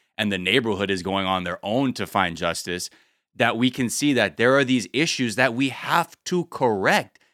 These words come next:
There's nothing is getting better. We're only, I think now people just are willing to see how bad it is. And now you're, there's a taste of it. It tastes like shit.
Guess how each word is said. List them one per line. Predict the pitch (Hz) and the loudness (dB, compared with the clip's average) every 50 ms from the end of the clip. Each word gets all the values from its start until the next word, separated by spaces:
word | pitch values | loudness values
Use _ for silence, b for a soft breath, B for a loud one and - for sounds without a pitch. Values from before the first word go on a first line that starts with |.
| _ _ _ | _ _ _
There's | 139 139 120 | -2 0 2
nothing | 123 156 190 - 185 175 160 | 2 0 2 2 0 0 2
is | 147 123 107 | 0 0 2
getting | - 147 170 165 143 113 98 82 | 4 4 4 4 4 0 -2 0
better. | - 120 180 208 139 98 95 | 2 4 4 4 2 0 0
We're | 101 110 127 - | 0 0 0 2
only, | 131 147 180 185 185 175 | 2 2 2 2 2 2
I | 147 143 | 2 2
think | 165 160 127 | 2 0 2
now | 120 156 196 208 180 | 2 4 4 4 4
people | 160 180 160 156 151 | 2 0 0 0 0
just | 127 170 156 - 131 b b b b b - | 0 0 -2 -2 -6 b b b b b 2
are | 139 139 | 2 4
willing | 131 120 147 180 190 175 | 4 4 4 4 4 2
to | 151 147 | 0 -2
see | - - 160 147 | 0 0 0 0
how | 113 - 139 139 | 2 4 4 2
bad | 113 90 117 127 165 202 | 4 2 2 4 4 2
it | 170 135 117 | 2 2 0
is. | 120 127 113 | 0 0 -2
And | 110 117 120 127 | -2 -2 0 2
now | 143 147 160 | 2 2 2
you're, | 151 139 135 117 - _ _ | 2 0 -2 -4 -8 _ _
there's | 120 139 139 120 | 2 2 2 2
a | 120 | -2
taste | - - 151 190 247 - - | -2 -2 -2 -2 -2 0 0
of | 151 135 127 | 0 0 0
it. | 143 139 - _ | -2 -4 -4 _
It | 190 196 190 _ _ _ _ | -6 -6 -6 _ _ _ _
tastes | - - 202 208 208 - - - | -8 -4 -4 -2 -2 -4 -6 -4
like | 175 202 196 185 | -6 -6 -6 -6
shit. | - - - - 381 440 - - | -6 -8 -6 -6 -6 -6 -6 -8